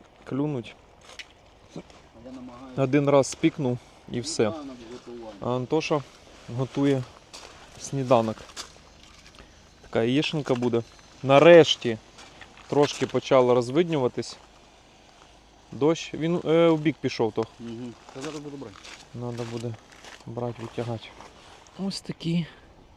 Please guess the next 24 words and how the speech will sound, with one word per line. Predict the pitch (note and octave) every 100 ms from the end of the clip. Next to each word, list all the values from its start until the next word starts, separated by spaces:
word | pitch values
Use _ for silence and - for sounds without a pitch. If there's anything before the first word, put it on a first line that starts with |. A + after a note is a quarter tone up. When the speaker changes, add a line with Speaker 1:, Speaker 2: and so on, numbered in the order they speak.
| -
Speaker 1:
пацанюра. | - C3 - D#3 C#3+ B2+ A#2+ A#2 - - - - - - - - - - - - - - - -
Зараз | B2 B2 - A#2+
будемо | B2 B2
випускати. | B2+ - A#2 - C#3
Бачите, | A#2+ C3 - B2 A#2+ - - - -
лінійний | C3 D3 C#3 A2+ A2+
їх | A2 - - - - - - - -
називаю, | B2 A2+ B2 C3+ F3+ D3+
тому | C3 A#2 B2
що | - A#2+
у |
нього | A#2+ A#2+
така | A2+ A2+ A#2+
лінія | A#2+ C3 B2 A#2
з | A2
луски | A2 - -
йде. | G2+ G2+ G2+ G2+ - - -
Вони | A2+ A2+ A2
на | A2+ A2+
багатьох | A2+ A2+ A2 A#2 -
водоймах | A#2 A2+ G#2+ A2+ -
є | G#2+
такі | A2 -
риби. | A2 A2